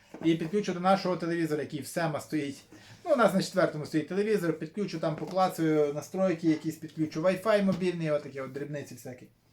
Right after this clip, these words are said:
Поналаштовую, подивлюсь, що він може. Виберу якісь канальчики.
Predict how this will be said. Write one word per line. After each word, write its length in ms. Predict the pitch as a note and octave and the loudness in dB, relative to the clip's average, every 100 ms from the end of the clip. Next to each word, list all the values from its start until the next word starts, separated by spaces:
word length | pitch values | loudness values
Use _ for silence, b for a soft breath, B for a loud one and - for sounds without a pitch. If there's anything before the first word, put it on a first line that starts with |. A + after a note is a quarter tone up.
| b b b b b | b b b b b
Поналаштовую, 840 | D#3 D3+ D3 D3 - G#3+ G3+ G3 E3 | -6 -2 2 2 4 4 4 4 0
подивлюсь, 360 | D#3+ D#3 D#3 | 0 0 0
що 200 | - E3+ | -2 -2
він 160 | E3 D#3+ | 0 0
може. 380 | D#3 D3 A2+ A2 _ _ _ | 2 2 0 -12 _ _ _
Виберу 320 | C3 C3+ C3 B2 | -16 -12 -10 -12
якісь 320 | B2 A2+ - _ _ | -12 -18 -20 _ _
канальчики. 720 | D3 D#3+ G3 G3+ G3 F#3+ F3 | -2 2 2 2 -4 -8 -12